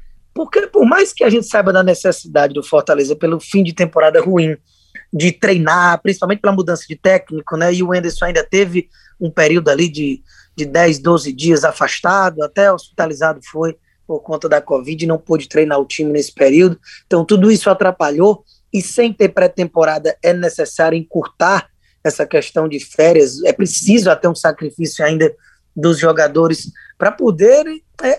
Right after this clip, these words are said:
abraçar a ideia de jogo do técnico e cada vez mais terem a cara do Anderson Moreira, apesar de todos esses pesares que a gente sabe dessa necessidade.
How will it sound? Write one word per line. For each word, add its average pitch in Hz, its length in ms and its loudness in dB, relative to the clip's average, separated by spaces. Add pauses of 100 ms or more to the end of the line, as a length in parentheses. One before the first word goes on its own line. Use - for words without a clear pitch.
abraçar 285 540 0
a 226 40 0
ideia 185 240 0
de 175 140 -8
jogo 185 260 -4
do 202 80 -4
técnico 220 440 -2
e 233 40 -6
cada 277 300 2
vez 262 240 0
mais 233 280 0
terem 269 440 2 (360)
a 208 140 -6
cara 190 280 0
do 190 140 -2
Anderson 190 360 -4
Moreira, 185 360 2
apesar 220 480 0
de 208 100 -6
todos 190 320 -6
esses - 160 -20
pesares 147 460 -8
que - 100 -10
a 143 40 -6
gente 156 180 -12
sabe 156 240 -4
dessa 151 240 -10
necessidade. 156 800 -4